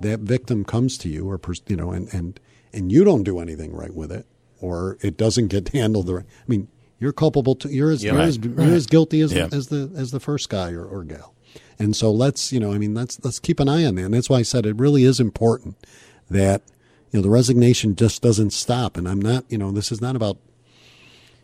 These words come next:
Speaker 1: you know, continuing to pile on the guy,
Speaker 2: Right.
Speaker 1: but it, it's, it's about finding out, you know, you have to fix this. There's a problem there.
Speaker 2: No doubt.
Speaker 1: And, there's
Speaker 2: And,
Speaker 1: a, there,
Speaker 2: and,
Speaker 1: and there has to be accountability. And accountability just doesn't go away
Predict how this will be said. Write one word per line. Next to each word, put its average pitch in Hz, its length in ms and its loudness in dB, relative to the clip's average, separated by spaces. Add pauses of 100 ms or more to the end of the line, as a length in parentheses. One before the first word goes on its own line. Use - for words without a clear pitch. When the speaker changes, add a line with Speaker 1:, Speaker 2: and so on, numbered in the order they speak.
(120)
Speaker 1:
you 80 80 -10
know, 78 60 -12 (220)
continuing 110 420 2
to 98 80 2
pile 139 320 2
on 80 120 -4
the - 80 -8
guy, 76 160 -6
Speaker 2:
Right. - 140 0
Speaker 1:
but 87 140 -4
it, 101 160 -6
it's, 110 240 -4
it's 117 240 -4
about 107 300 2 (280)
finding 139 460 2
out, 123 220 0
you 117 80 0
know, 104 180 -4
you 110 380 -6
have 143 200 0
to 139 80 -2
fix - 300 -4
this. - 200 -12
There's 101 200 -4
a 113 40 -4
problem 98 420 -4
there. - 200 -16
Speaker 2:
No 98 360 -2
doubt. 110 260 0
Speaker 1:
And, 107 40 2
there's 120 160 2
Speaker 2:
And, 135 80 2
Speaker 1:
a, 127 40 2
there, 139 100 6
Speaker 2:
and, 165 80 0
Speaker 1:
and 139 180 2
there 143 100 6
has 170 200 4
to 160 60 -4
be 165 100 4
accountability. 147 640 0
And 107 100 -6
accountability 151 580 0
just 123 400 -4
doesn't 123 320 -4
go 113 120 -2
away 101 420 -2